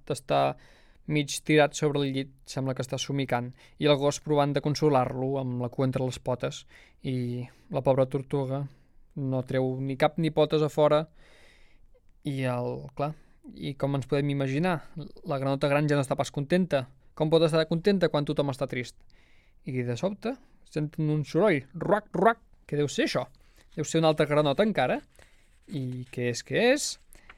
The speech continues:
I és la granota petita que salta per la finestra i aterra sobre la granota gran. Xaf! I la xafa.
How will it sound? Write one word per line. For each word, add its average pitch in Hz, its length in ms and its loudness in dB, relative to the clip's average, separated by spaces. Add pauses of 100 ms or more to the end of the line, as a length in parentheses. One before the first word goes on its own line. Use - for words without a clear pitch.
(200)
I 196 160 2
és 247 160 8
la 233 80 8
granota 226 460 6 (340)
petita 220 400 4
que 190 80 2
salta 202 640 6 (500)
per 160 140 2
la 160 100 2
finestra 254 480 4 (480)
i 175 120 4
aterra 175 520 10
sobre 160 320 6
la 147 200 6
granota 139 280 4
gran. 127 380 0 (100)
Xaf! 165 220 0 (420)
I 151 160 -6
la 131 80 0
xafa. 131 320 0